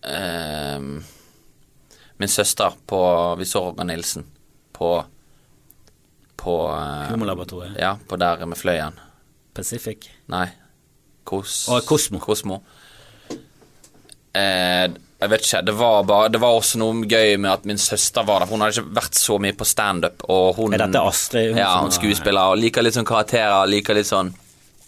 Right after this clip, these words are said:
Speaker 1: som jeg tenkte, dette er litt gøy, for det, for hun kommer til å tenke liksom, "Er dette skuespill, eller hva er faen er det som skjer?" Og så var det bare, det var bare Åge Nilsen,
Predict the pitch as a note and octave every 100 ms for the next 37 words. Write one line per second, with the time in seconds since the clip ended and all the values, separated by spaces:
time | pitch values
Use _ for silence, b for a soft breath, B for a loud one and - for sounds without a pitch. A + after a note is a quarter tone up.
0 | - - - A2 A#2 G2 G#2 G#2 A2 G#2
1 | G2+ F#2 G2+ F#2 - - B B B B
2 | B B B B B B B B _ _
3 | _ - - - G#2+ A#2+ A2 A#2+ C3 A2+
4 | G#2+ A2+ A2+ A2 G#2+ G#2 G2+ G2+ - G#2+
5 | - G2+ G2+ - G2 F2+ F2+ F#2+ F#2+ F2
6 | F2+ E2 F2+ F2+ E2+ - - D2+ C2+ -
7 | - F#2+ E2 E2 E2+ - F#2+ F#2 F2 G2+
8 | C#3 C#3 G2 F2 A2 E3+ E3 D#3+ C#3+ C3+
9 | C#3 C#3+ G#2+ D3 F#3+ E3 C3 C3+ - G2+